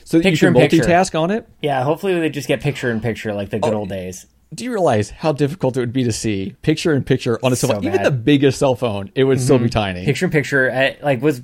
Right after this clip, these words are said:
Speaker 2: was pretty bad, really. Like, it was, like, even, even the good times you had, it was always, like, hard to set up, and,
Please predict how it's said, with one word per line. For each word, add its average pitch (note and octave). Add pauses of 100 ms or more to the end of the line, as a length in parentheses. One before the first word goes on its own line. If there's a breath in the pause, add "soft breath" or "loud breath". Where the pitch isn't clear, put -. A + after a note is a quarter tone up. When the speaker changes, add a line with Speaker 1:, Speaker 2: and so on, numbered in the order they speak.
(180)
Speaker 2:
was D3+
pretty -
bad, C#3
really. A2+
Like, G#2+
it C3+
was, C#3+
like, A2
even, D3+
even D#3
the A#2+
good A#2+
times G#2
you G#2
had, G2
it G#2+
was B2
always, E3+
like, C3 (240 soft breath)
hard D#3
to B2+
set A#2+
up, D#3+
and, G2+